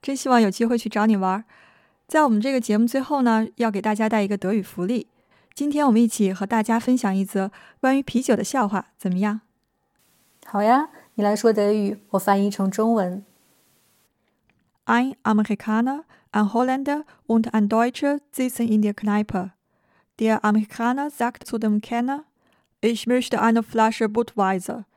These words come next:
Speaker 1: den König aller Biere.“ Der Holländer sagt: „Gib mir eine Flasche Heineken, der mit echtem Quellwasser gebraut ist.“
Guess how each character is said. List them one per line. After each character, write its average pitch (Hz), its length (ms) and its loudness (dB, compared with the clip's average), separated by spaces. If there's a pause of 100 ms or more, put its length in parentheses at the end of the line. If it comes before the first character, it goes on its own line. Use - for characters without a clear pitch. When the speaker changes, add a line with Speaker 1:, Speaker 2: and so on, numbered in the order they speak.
(500)
Speaker 1:
den 208 160 0
König 240 500 2
aller 233 340 2
Biere.“ 208 460 -4 (1040)
Der 202 240 -2
Holländer 226 420 0
sagt: 214 420 -4 (560)
„Gib 262 220 0
mir 226 300 2
eine 220 180 2
Flasche 220 480 0
Heineken, 208 540 0 (480)
der 226 160 4
mit 220 360 0
echtem 220 540 0
Quellwasser 208 760 0
gebraut 202 440 -2
ist.“ - 420 -4